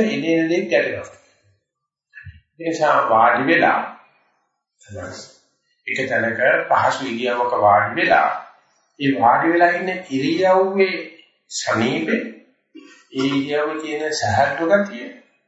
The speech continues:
ඒ ඉරියව්වේ තියෙන ලිහිච්ඡ ගතිය කොච්චර ඉක්මනට අපෙන් දුර වෙනවද ඒ වෙලාවෙ ඉඳලා. ඉරියව්වේ සැහැල්ලු ගතිය, ලිහිච්ඡ ගතිය, සැහැල්ලු ගතිය දුර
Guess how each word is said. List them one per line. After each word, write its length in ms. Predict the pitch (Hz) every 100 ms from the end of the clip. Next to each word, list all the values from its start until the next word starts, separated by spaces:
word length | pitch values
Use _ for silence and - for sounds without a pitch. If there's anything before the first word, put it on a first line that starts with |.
| _ _ _ 131
ඒ 100 | 139
ඉරියව්වේ 400 | 147 160 156 156
තියෙන 300 | 160 156 139
ලිහිච්ඡ 400 | 139 160 202 220
ගතිය 400 | 220 185 - 151
කොච්චර 720 | - 170 165 - _ - 269 269 240
ඉක්මනට 460 | 190 - 233 220 208
අපෙන් 280 | - 135 131
දුර 180 | 127 143
වෙනවද 460 | 165 170 190 202
ඒ 180 | 180 156
වෙලාවෙ 720 | 147 131 147 156 175 196 202
ඉඳලා. 460 | 156 180 160 160 - - _ _ _ _ _ _ _ _ _ _ _ _ _ _
ඉරියව්වේ 440 | - 127 123 110 113
සැහැල්ලු 400 | 104 113 113 113
ගතිය, 300 | - - 82
ලිහිච්ඡ 360 | 110 110 113 -
ගතිය, 280 | - - 143
සැහැල්ලු 420 | - 127 135 139
ගතිය 280 | 147 147 151 127
දුර 220 | 135